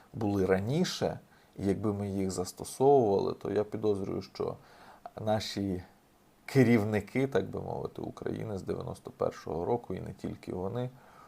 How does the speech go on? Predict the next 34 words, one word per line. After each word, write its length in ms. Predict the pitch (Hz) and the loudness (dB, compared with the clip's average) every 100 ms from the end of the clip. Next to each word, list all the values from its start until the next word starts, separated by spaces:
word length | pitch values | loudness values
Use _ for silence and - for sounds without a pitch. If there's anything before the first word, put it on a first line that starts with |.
| - - | -18 -6
у 60 | |
них 180 | 120 104 | -4 0
було 220 | 117 110 | 0 0
би 300 | 107 107 98 - | 2 2 2 -2
набагато 460 | 107 98 107 101 | -2 0 2 0
менш 300 | 104 104 101 | -2 -2 -4
веселе 500 | 104 107 - 82 - | -2 -2 2 0 0
життя, 300 | 82 - - 82 | -8 -8 -8 -8
ніж 100 | - | -8
зараз. 320 | - 80 - - | -4 -4 -2 4
Але 400 | 160 165 127 - | 10 12 10 6
мова 300 | 117 123 113 | 4 6 6
зараз 320 | 107 101 101 | 6 4 2
не 100 | 104 | -6
про 180 | - 101 | -4 -4
те. 180 | - - - - - | 0 -2 -2 -14 0
Мова 220 | 147 135 | 6 6
саме 280 | - 123 120 | 6 2 2
про 180 | 120 107 | 2 4
те, 220 | 135 127 | 10 10
в 120 | 101 - | 10 0
що 340 | - - 113 | -8 4 4
вірить 360 | 110 107 98 - | 4 0 0 -4
Путін. 280 | 104 95 - - - - - - - - - | -8 -8 -8 -14 -14 -14 -16 -18 -18 -20 -10
І 540 | 107 110 113 110 107 98 | -2 0 2 2 0 -4
Курськ 580 | - 226 - - - - | 6 6 6 -2 -14 -8
в 40 | |
даному 460 | 107 113 104 101 98 | 4 4 4 0 0
випадку 520 | 95 95 71 71 - | 0 2 2 2 -4
для 180 | 95 98 | -6 -4
нього 300 | 127 143 123 | -2 0 2
є 180 | 107 120 | 2 2
певним 460 | - 107 104 101 | 4 2 2 -6
символом. 600 | 95 - 95 85 - - | -8 -4 -4 -4 -10 -10